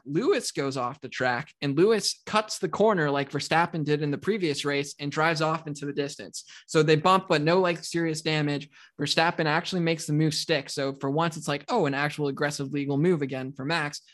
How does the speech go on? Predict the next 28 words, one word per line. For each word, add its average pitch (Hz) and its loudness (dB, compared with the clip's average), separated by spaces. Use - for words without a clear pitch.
while 139 0
Lewis 170 2
has 147 -6
just - -12
driven 156 0
off 143 -2
into 139 -10
the 135 -10
distance. 127 -8
Now, 135 0
of - -6
course, 180 4
in 151 2
Lewis' 196 4
head, 147 2
he's 143 0
like, 139 2
"Well, 156 4
you 156 6
never 180 6
know 165 6
with 151 2
these 175 0
stewards, 127 -4
so 127 -4
I 143 -4
should 135 -6
probably 160 -2